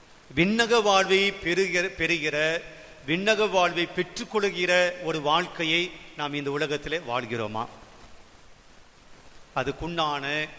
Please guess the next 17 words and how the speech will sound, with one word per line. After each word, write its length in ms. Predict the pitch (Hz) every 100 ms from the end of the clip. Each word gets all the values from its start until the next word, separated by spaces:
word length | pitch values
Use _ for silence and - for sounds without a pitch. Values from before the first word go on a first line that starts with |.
| - - -
ஒரு 120 | 139 139
வாழ்க்கையை 680 | 120 151 175 - 170 147 151 160 151 - -
நாம் 180 | 135 131
இந்த 160 | 127 127
உலகத்திலே 520 | 151 156 151 151 135 135 -
வாழ்ந்து 240 | 123 135 127
கொண்டிருக்கிறோமா? 640 | 120 120 107 123 117 120 123 - - - - - -
இதுதான் 380 | 120 120 120 151 - - - - - - -
இன்றைய 300 | 131 120 113
செய்தி, 380 | - 127 113 110 107
முதல் 220 | 117 123
வாசம் 240 | 113 110 123
நமக்கு 180 | 117 -
கொடுக்கக்கூடிய 440 | 127 - - 131
செய்தி. 340 | 127 123 117 101 - - - - - - - - - - - - - -
இன்னைக்கு 260 | 180 185
இந்த 120 | 185